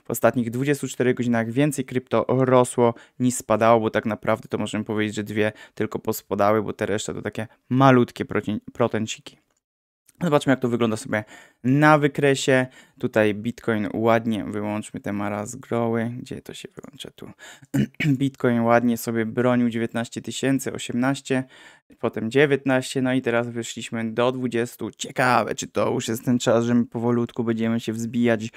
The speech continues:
do góry, czy jeszcze czekają nas jakieś większe zawieruchy. <clears throat> Obawiam się, że mogą być.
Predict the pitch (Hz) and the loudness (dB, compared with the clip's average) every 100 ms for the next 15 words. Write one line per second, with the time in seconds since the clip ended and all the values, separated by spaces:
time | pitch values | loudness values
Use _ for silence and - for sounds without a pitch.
0 | - _ _ 135 143 139 131 135 135 123 | -16 _ _ 4 8 8 8 6 8 6
1 | - - _ - 165 117 90 - 117 120 | 0 -12 _ -4 0 2 0 -4 -4 -2
2 | - 113 110 110 - 101 110 113 113 107 | 2 2 2 0 -2 -6 -6 -2 -2 -2
3 | 117 110 110 123 131 - - - - - | -2 -2 4 6 6 4 -4 -4 -4 2
4 | 175 117 - 117 120 110 110 - 117 110 | 4 4 0 0 2 2 2 -2 -4 0
5 | 117 131 117 110 - - | 4 4 4 0 -4 -12